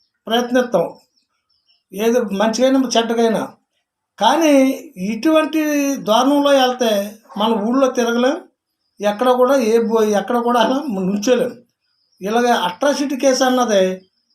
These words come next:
మాకు ఒక ఆయుధం మా ఎస్సీలకి. దాన్ని ఈ దళిత క్రిస్టియన్స్ అన్నవాళ్ళు దాన్ని నిర్విఘ్నం చేసేసి పాలసీ కేసులు పెట్టి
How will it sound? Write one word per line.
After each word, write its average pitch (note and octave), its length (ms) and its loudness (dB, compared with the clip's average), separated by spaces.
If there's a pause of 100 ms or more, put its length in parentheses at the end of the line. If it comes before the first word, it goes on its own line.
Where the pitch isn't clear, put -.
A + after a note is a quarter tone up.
మాకు G#3+ 320 0
ఒక G#3+ 220 0
ఆయుధం A3+ 580 2 (280)
మా F#3+ 100 0
ఎస్సీలకి. A3+ 720 -2 (580)
దాన్ని A#3+ 760 2 (420)
ఈ A#3+ 200 -4
దళిత A#3+ 400 0
క్రిస్టియన్స్ C#4+ 580 2 (840)
అన్నవాళ్ళు A#3+ 840 2 (120)
దాన్ని B3+ 260 2
నిర్విఘ్నం C4+ 580 2
చేసేసి B3 760 2 (300)
పాలసీ A#3+ 320 -2
కేసులు C4 380 0
పెట్టి A#3 580 -2